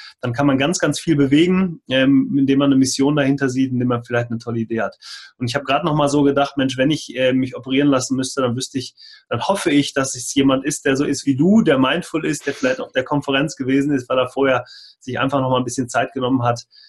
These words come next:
und damit auch vielleicht eine bessere Arbeit macht. Für alle, die, die zugehört haben, zugeschaut haben, ganz vielen Dank, äh, dass ihr dabei wart. Denkt immer an eine Bewertung bei iTunes oder YouTube. Das ist unglaublich wichtig für uns, damit wir ein bisschen höher im Ranking kommen, so langsam.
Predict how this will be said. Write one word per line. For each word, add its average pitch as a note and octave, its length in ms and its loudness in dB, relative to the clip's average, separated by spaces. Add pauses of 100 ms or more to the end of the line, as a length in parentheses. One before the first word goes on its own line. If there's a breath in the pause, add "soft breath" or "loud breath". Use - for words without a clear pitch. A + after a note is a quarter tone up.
(200 soft breath)
und A#2 180 -4
damit A#2+ 260 0
auch A#2 180 -6
vielleicht A#2 300 -6
eine - 80 -14
bessere - 340 -8
Arbeit - 280 -12
macht. - 240 -16 (500 loud breath)
Für - 140 -2
alle, D#3 160 2
die, D#3+ 120 0
die E3+ 120 0
zugehört F#3 640 2
haben, F3 300 0
zugeschaut D#3+ 560 -2
haben, D#3 180 -2
ganz D#3+ 300 -2
vielen D3 240 0
Dank, F3 400 -2
äh, D3 160 -2
dass C#3+ 160 -2
ihr D3+ 60 0
dabei C#3 360 0
wart. E3 240 0
Denkt C#3+ 220 0
immer D3 160 0
an C3+ 80 -2
eine C#3+ 180 0
Bewertung C#3 440 0
bei C3+ 200 0
iTunes C#3+ 300 -6
oder C3+ 100 -2
YouTube. D#3 480 -2
Das C#3 220 -4
ist B2+ 160 -8
unglaublich C#3+ 480 -2
wichtig D#3 320 -6
für D3 100 -8
uns, C#3+ 220 -2
damit C3 260 -4
wir C3+ 80 -2
ein B2+ 60 -4
bisschen A#2+ 340 -8
höher E3+ 180 0
im C#3 120 4
Ranking D3 320 -2
kommen, C#3 320 -2 (260 soft breath)
so B2 140 -4
langsam. D#3 520 0